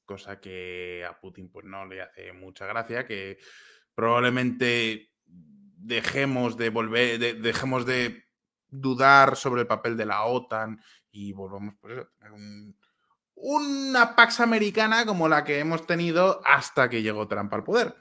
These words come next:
Entonces, probablemente a Putin no le haga especialmente gracia, pero más allá de eso, no sé muy bien, ahora mismo no se me ocurre en qué le, en qué le puede, en qué le puede influir. Y sí, es verdad, eh, Rusia tiene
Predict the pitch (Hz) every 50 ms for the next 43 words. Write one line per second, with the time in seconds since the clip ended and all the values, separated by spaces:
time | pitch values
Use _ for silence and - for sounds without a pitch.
0 | _ _ _ _ _ - 110 117 113 110 107 - - _ _ _ _ _ _ -
1 | 113 113 113 120 127 127 135 135 127 - 123 135 127 123 143 147 143 151 147 143
2 | 139 135 123 117 113 110 110 107 107 107 107 110 107 104 - 117 104 117 110 107
3 | 104 101 104 101 117 135 131 127 104 92 98 104 120 127 - 165 160 151 139 135
4 | 139 139 139 175 170 165 170 - - - - - _ - 131 135 147 143 127 120
5 | 113 110 110 107 104 - _ _ - 104 104 120 131 135 139 135 139 143 135 131
6 | 123 123 123 107 98 - - 117 104 98 98 95 - 101 101 98 98 98 98 98
7 | 95 95 95 92 90 - 98 98 92 101 98 98 95 - 101 95 95 95 95 92
8 | 92 92 90 90 90 90 90 90 _ _ _ - - - - _ _ _ _ _
9 | _ - 113 110 127 123 123 117 113 117 110 104 104 - 110 131 151 135 110 -
10 | - 104 104 - 185 196 180 175 156 160 151 156 170 180 175 175 170 170 - 127
11 | 120 117 117 117 110 101 - - - - 82 92 80 76 78 _ _ 85 87 _
12 | _ _ _ _ _ _ _ _ _ 87 92 117 127 127 127 147 147 139 139 156
13 | 151 143 147 139 139 139 135 131